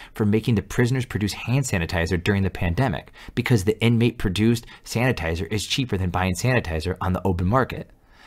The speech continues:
The complaint is that inmates are being forced under threat of punishment to produce the sanitizer to help the state save on costs. I think it is important to mention that the inmates who are doing this work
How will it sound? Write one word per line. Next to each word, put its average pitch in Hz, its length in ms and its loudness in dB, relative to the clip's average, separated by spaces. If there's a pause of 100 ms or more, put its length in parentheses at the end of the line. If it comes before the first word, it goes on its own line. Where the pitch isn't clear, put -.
(120)
The 120 80 6
complaint 135 520 2
is 95 160 0
that 90 240 -2
inmates 123 340 2
are 101 60 0
being 90 200 -2
forced 107 440 0 (260)
under 107 160 2
threat - 380 -2
of - 160 -8
punishment 135 560 0
to 107 100 0
produce 104 300 0
the 92 80 -2
sanitizer 90 640 0 (240)
to 123 80 4
help 117 180 6
the 117 60 -4
state - 340 2
save 92 220 0
on 78 100 -4
costs. - 540 0 (720)
I 120 40 4
think 156 200 2
it 175 40 2
is 147 120 2
important 117 320 6
to 95 80 4
mention 87 360 0 (200)
that 107 100 -2
the - 140 -8
inmates 135 300 4
who 120 100 4
are 98 60 6
doing 101 280 0
this 117 240 -2
work 95 320 -2